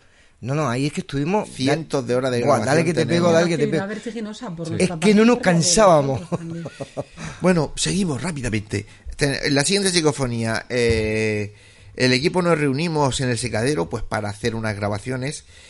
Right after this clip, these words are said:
Speaker 2: y allí conjuntas para, y, y es curioso cómo nosotros vamos a juntar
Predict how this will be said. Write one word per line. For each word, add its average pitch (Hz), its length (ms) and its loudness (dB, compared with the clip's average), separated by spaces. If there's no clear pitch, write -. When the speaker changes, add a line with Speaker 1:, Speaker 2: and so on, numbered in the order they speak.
Speaker 2:
y 117 800 0
allí 113 280 -4
conjuntas 135 840 -8
para, 107 380 -6
y, 127 160 -8
y 127 140 -4
es 156 80 -4
curioso 190 400 -6
cómo 180 320 -8
nosotros 123 580 -8
vamos 127 540 -2
a 120 100 -6
juntar 117 540 -4